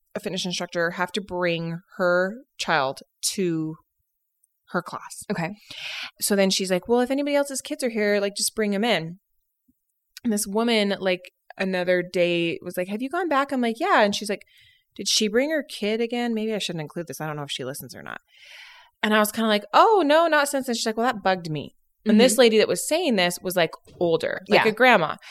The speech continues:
Speaker 1: And so I think in her phase of life, she doesn't have kids. She doesn't have to worry about it. And she's forgotten
Speaker 2: Yeah. How hard it is.
Speaker 1: how hard it is. And, like, all of a sudden something falls through and you have to teach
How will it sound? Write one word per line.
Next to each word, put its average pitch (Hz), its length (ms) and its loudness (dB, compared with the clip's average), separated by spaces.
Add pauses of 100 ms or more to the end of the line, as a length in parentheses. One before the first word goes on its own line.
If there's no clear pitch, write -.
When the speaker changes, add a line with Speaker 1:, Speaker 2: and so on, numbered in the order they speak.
(300)
Speaker 1:
And 208 140 2
so 247 80 6
I 214 120 10
think 240 160 2
in 220 80 2
her 302 100 0
phase 240 240 2
of 190 100 -2
life, 175 320 4 (300)
she - 160 -4
doesn't 370 160 0
have 415 160 -2
kids. - 320 -2
She - 100 -10
doesn't 302 120 2
have 370 80 -4
to 330 60 -2
worry 202 200 4
about 156 200 4
it. 147 100 -2 (120)
And 214 140 0
she's - 180 0
forgotten 277 600 2 (120)
Speaker 2:
Yeah. 151 280 6 (300)
How 226 100 4
hard 240 200 6
it 175 80 -2
is. 156 60 4
Speaker 1:
how 254 140 6
hard 359 220 4
it 311 100 4
is. 160 180 4
And, 214 160 2
like, 202 300 4
all 190 160 4
of 214 60 0
a 196 40 -6
sudden 269 400 0
something - 320 -2
falls 226 340 2
through 240 300 2
and 208 260 4
you 247 280 2 (440)
have 240 180 0
to 208 80 -8
teach 311 280 0